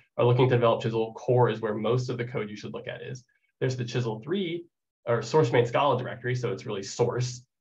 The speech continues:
And this is the Chisel three project. This is where kind of the main function and some utilities are defined. This is more like user-facing code than what's in core. We have our tests and source test Scala.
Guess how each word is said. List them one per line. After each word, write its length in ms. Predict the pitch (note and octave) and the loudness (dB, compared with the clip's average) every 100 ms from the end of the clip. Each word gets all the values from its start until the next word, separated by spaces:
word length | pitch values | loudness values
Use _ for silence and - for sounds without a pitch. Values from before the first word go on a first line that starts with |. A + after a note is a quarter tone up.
| _ | _
And 120 | A#2+ A#2 | 0 2
this 180 | C3 | 4
is 140 | D3 A#2+ | 2 2
the 80 | A2+ | 0
Chisel 300 | B2+ A#2+ A#2+ | -2 -2 0
three 120 | A#2+ | 0
project. 420 | A#2 G#2 B2+ C3 | 2 2 2 0
This 160 | B2 C#3 | -4 -4
is 160 | B2+ | 0
where 280 | B2 A2+ G#2+ | 2 2 0
kind 200 | A#2 A2 | -4 -4
of 100 | G#2 | -4
the 140 | G2+ | -6
main 340 | G#2 G#2 A#2 B2 | -4 0 4 4
function 380 | C3 B2+ C#3+ A#2 | 4 4 2 0
and 120 | A#2 | 0
some 160 | A#2 | -2
utilities 640 | G#2+ G#2+ - A#2+ G#2 G2 G2+ | -2 -2 0 2 2 -2 -8
are 120 | G2+ | -8
defined. 520 | G#2 - F2 A#2+ B2+ | -6 -4 -2 -2 -2
This 140 | B2+ A#2+ | -2 -4
is 100 | A2+ | 0
more 280 | A2+ A#2 | 4 6
like 140 | G#2+ G#2 | 4 0
user-facing 720 | G#2 A2+ A#2 G#2+ G#2 - G2+ | -4 -2 -2 -4 -6 -4 -10
code 360 | - G#2 A#2 A#2 - | -4 -2 -2 -4 -6
than 120 | B2+ | -4
what's 180 | G2+ - | -4 -4
in 80 | G#2+ | -6
core. 320 | - - D3+ - - _ _ - | -4 -4 -6 -12 -20 _ _ 4
We 60 | |
have 80 | A#2+ | 4
our 100 | G2 | 4
tests 420 | - D#3+ F3 - | 2 2 2 0
and 100 | A2+ | -2
source 240 | A#2 F#2+ - | 0 -2 2
test 220 | C3 B2+ | 2 4
Scala. 440 | C3 A#2 A#2+ B2 | 4 6 6 4